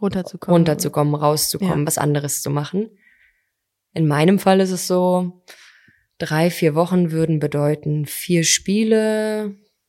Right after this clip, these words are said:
Speaker 2: die wir, ich ver-, verpassen würde. Ich würde vier Trainingswochen verpassen.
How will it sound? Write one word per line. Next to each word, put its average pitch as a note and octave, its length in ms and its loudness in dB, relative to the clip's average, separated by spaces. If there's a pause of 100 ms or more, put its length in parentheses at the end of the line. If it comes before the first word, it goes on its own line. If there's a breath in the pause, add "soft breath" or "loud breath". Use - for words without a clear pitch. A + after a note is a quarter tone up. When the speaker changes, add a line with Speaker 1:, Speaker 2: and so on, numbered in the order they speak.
(400)
Speaker 2:
die D#3 140 -4
wir, D3+ 100 -2
ich - 140 -6
ver-, D#3+ 260 -6
verpassen G#3 520 0
würde. G3 360 2
Ich F#3 140 -6
würde D#3 160 0
vier D#3 260 -6
Trainingswochen G3 680 0
verpassen. E3 760 -4